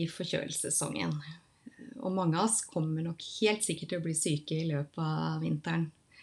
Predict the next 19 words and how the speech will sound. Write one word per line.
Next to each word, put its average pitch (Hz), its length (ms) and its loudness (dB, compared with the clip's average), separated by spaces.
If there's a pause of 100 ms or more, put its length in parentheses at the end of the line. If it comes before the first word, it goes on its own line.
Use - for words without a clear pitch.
(300)
Det 185 140 -4
er 143 160 2
ikke - 220 -10
til 143 100 2
å 135 80 0
unngå. - 220 -4 (1160)
Men 262 160 6 (460)
når 190 400 2 (240)
er 190 160 -2
du 277 80 2
egentlig 240 340 -2 (220)
bare 175 400 -2
forkjølet? 190 680 -2 (880)
Og 320 100 4
når 165 220 2
har 175 100 -4
du 208 60 0
influensa? 185 640 0 (1080)
Og - 80 -6